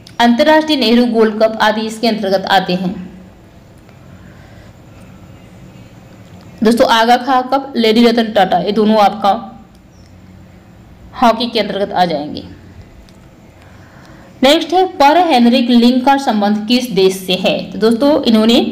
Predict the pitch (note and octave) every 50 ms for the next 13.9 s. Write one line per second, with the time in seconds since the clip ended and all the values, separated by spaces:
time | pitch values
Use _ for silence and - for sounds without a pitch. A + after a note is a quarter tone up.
0 | - - - - - - - - - - - - - - - D4 D4+ - E4 F4+
1 | F4+ F4 F4 F4+ G4+ G4 - - - - - - _ - - - - - - -
2 | - - - - - - A#3+ A3+ A#3 A#3 A#3 A#3+ A#3+ A#3 - A#3+ A3 A3+ G#3+ G#3+
3 | G#3+ G#3+ G#3+ G#3 G#3+ A#3+ - - - B3+ C4+ D4 E4+ - - - - - _ -
4 | - _ _ _ - - _ - - - - - - - - - - - - -
5 | - - - - - - - - - - - B3+ A#3+ A#3+ B3+ B3+ B3+ B3+ A#3 A#3+
6 | A#3+ A#3 A#3 A3+ - - C4+ - - - A#3 - G3+ G3 F#3 - - - - -
7 | - - - - - - - - - - - - - - _ - - - - -
8 | - - - - - - - - - - - - - - - - - - - C4+
9 | C4+ D4 E4+ E4 - D#4+ E4+ G4 G#4 G4+ - - - C4+ C4 C#4+ D#4 E4 F4+ -
10 | - - - C#4 - - - C4 B3+ C4 B3+ - - - B3+ A3+ A3+ A#3 - -
11 | - - D4+ D#4 - C4+ G#3+ F3 F3 - F#3+ F3+ F3+ F3+ E3 - - - - G3+
12 | G3+ - - - - - - - F4+ A4+ - F#4+ E4+ - A3+ A3 A3+ A3 A#3 A3+
13 | A#3 A3 - A#3+ A#3+ A#3+ A3+ A3 G3+ G3+ G3+ G3+ G3+ G3+ G#3 G#3 G#3 F#4